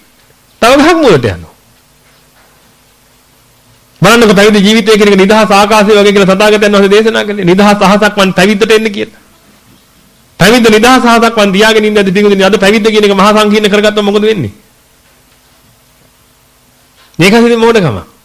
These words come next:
එහෙනම් දැන් මේ තණ්හාව කියන එක පිංගුතුනි, ඒ, ඒ තැන ඇලෙන්න පටන් ගන්නකොට, ඒ ඇල-, ඇලෙනකොටම Tamanට අවබෝධ වෙන්න ඕනේ දැන් මම මේ දැන් ඇලුන, ඇලුන කියලා කියන්නේ මහා ගින්නක් උදා කරගත්ත.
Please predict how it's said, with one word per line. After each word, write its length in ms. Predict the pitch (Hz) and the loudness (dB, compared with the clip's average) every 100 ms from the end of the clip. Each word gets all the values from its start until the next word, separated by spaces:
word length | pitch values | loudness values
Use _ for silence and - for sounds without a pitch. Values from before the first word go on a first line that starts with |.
| _ _ _ _ _ _ - | _ _ _ _ _ _ -2
එහෙනම් 140 | 226 | 0
දැන් 120 | 262 | 2
මේ 100 | 277 | 0
තණ්හාව 420 | 247 190 247 262 254 | 0 0 2 2 2
කියන 160 | 247 233 | 2 2
එක 80 | 202 | 2
පිංගුතුනි, 340 | 214 240 226 | 0 0 2
ඒ, 120 | 220 | 2
ඒ 120 | 247 240 | 2 2
තැන 140 | 226 | 0
ඇලෙන්න 300 | 196 226 254 | 2 2 0
පටන් 260 | 202 214 233 | 0 0 0
ගන්නකොට, 360 | 226 196 214 | 0 0 0
ඒ 280 | 220 226 226 | 2 2 2
ඇල-, 140 | 208 | 0
ඇලෙනකොටම 560 | 202 190 254 240 247 247 | 0 0 0 0 0 0
Tamanට 300 | 208 247 233 | 0 -2 0
අවබෝධ 360 | 214 240 247 233 | 2 2 2 2
වෙන්න 140 | 226 | 2
ඕනේ 160 | 220 220 | 2 2
දැන් 120 | 202 | 2
මම 200 | 185 220 | 0 0
මේ 120 | 226 | 0
දැන් 220 | 214 220 208 | 2 0 2
ඇලුන, 200 | 220 220 | 2 2
ඇලුන 220 | 220 220 | 2 0
කියලා 160 | 220 | 0
කියන්නේ 240 | 214 220 214 | -2 -2 0
මහා 160 | 214 | -2
ගින්නක් 320 | 208 214 220 220 | -2 -2 -4 -4
උදා 200 | 220 220 | -4 -4
කරගත්ත. 440 | 220 202 - - | -6 -8 -10 -12